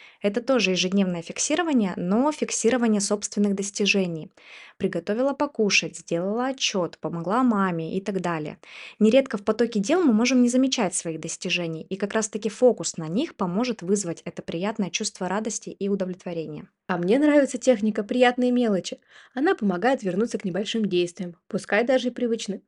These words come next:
Speaker 2: тем, которые меня радуют. Это и прослушивание музыки, прогулка одной или с друзьями, спа-ритуалы и многое другое.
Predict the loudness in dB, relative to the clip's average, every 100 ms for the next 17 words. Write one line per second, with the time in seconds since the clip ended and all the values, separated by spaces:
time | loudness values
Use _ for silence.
0 | _ 2 2 0 0 0 0 0 -4 -8
1 | -8 -10 -12 _ -12 0 4 4 2 -2
2 | -2 -4 -4 -6 -6 0 2 2 0 -4
3 | -4 -4 -2 -2 -2 -4 -2 0 2 2
4 | 0 -4 -6 -2 0 0 -2 -6 -4 -4
5 | -2 0 2 0 -2 -4 0 2 0 0
6 | -4 -6 -8